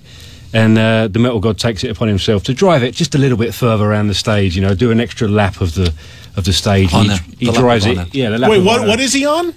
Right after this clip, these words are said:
Speaker 1: He's, he's on the big Harley, you know, so he drives
Speaker 3: Oh,
Speaker 1: the
Speaker 3: you're
Speaker 1: Harley
Speaker 3: oh.
Speaker 1: onto the stage, as he normally does, and he normally stops about halfway in the middle of the stage, but not tonight, you know, he, he, you know, he's pumped up, I guess, and, uh, decides to drive it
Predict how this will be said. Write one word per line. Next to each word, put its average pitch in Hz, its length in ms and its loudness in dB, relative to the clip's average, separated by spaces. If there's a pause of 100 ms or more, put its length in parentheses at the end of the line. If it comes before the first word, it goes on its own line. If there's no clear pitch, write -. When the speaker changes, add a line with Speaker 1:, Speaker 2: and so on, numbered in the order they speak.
Speaker 1:
He's, 175 140 -2
he's 180 200 -2
on 135 80 2
the 156 80 0
big 131 140 -2
Harley, 139 360 0
you 113 160 -4
know, 110 100 -2
so 120 140 -2
he 117 80 2
drives 226 260 2
Speaker 3:
Oh, - 40 0
Speaker 1:
the 190 60 0
Speaker 3:
you're - 100 -4
Speaker 1:
Harley 123 340 0
Speaker 3:
oh. - 440 -16
Speaker 1:
onto 135 280 0
the 123 100 -4
stage, 101 340 -4
as 160 120 0
he 151 60 0
normally 139 240 2
does, 90 260 -2
and 113 60 0
he 120 60 2
normally 139 280 2
stops - 380 -4
about 107 260 -2
halfway 104 500 0
in 107 180 -4
the 131 80 2
middle 131 180 0
of 104 60 0
the 95 40 0
stage, 92 460 0 (600)
but 113 100 2
not 135 300 2
tonight, 120 480 0
you 95 100 -4
know, 90 160 0
he, 101 180 0
he, 101 300 -8
you 107 80 -4
know, 85 180 0
he's 98 300 -6
pumped - 340 -2
up, 101 160 2
I 95 80 0
guess, 101 320 -2
and, 98 200 0
uh, 98 160 2 (400)
decides 113 360 0
to 107 80 -4
drive 101 320 0
it 101 140 -4